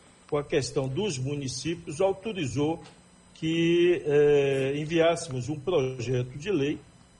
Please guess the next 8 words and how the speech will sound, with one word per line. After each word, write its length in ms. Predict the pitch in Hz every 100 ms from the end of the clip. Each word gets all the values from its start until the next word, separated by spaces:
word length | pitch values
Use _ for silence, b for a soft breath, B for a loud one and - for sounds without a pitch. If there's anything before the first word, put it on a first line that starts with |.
| _ _ 120
garantindo, 1000 | 147 190 208 - - 208 233 151 127 -
portanto, 600 | 147 127 - 151 170 185 -
que 680 | 190 196 190 180 151 131 127
nenhum 380 | 196 196 240 269
município, 680 | 214 151 - 143 151 160
nenhum 360 | 151 220 208 226
município 560 | 233 185 131 156 135
brasileiro 580 | 131 135 123 117 131 -